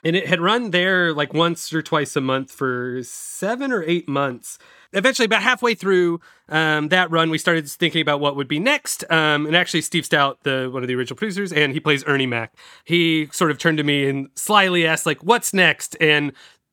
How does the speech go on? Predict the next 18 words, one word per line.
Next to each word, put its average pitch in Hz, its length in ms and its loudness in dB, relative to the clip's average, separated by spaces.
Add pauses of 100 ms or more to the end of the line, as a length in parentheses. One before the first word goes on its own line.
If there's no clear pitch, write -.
(160)
two 269 220 2
days 208 300 2
before, 165 480 0
I 147 100 4
had 135 140 -2
been 135 140 -4
sitting 147 220 -2
on 131 120 -2
a 135 40 -8
train, 226 460 0 (300)
uh, 143 240 2
a 151 60 0
subway, 185 440 0
going 175 320 0
to, 156 140 -2
like, 143 120 -4
a - 60 -4
friend's 147 400 -2